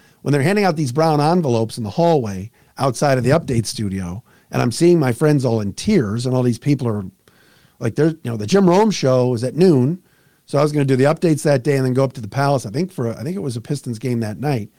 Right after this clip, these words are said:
Um, but there was not gonna be a Stoney Wojo in the afternoon. There were just gonna be a national programming. I remember, uh, Otto called me and goes, "Do I still come in?" I said, "Have you been fired?" He said, "No." I said, "Yeah, you gotta come in and do updates at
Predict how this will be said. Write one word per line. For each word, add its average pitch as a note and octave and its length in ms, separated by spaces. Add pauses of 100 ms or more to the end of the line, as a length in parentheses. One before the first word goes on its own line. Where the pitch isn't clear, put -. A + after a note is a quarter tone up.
(500)
Um, A#2 280
but G#2+ 100
there C#3 100
was F#3+ 160
not F#3 200
gonna F#3 100
be F#3 140
a D#4 60
Stoney B2 280
Wojo G#2 300
in G2+ 120
the G2 80
afternoon. F#2 440
There G2+ 100
were B2+ 80
just C3 220
gonna C#3 120
be B2+ 140
a - 20
national B2 560 (880)
programming. D#3+ 480
I A#2+ 60
remember, B2 420
uh, A2+ 280
Otto E3 360
called C3+ 260
me C3+ 80
and B2+ 80
goes, A#2+ 140
"Do A#2+ 100
I A#2+ 60
still D3+ 260
come B2+ 220
in?" F#3 160
I F#3 80
said, A#2 280 (220)
"Have A#2+ 120
you D#3 80
been F3 120
fired?" C#3 400
He G3 80
said, C3 200
"No." A3 160
I - 80
said, A2 180
"Yeah, F#3+ 120
you D3+ 180
gotta F#3 160
come D3 180
in F#3+ 80
and F3+ 80
do C3 240 (420)
updates D3 480
at A#2 60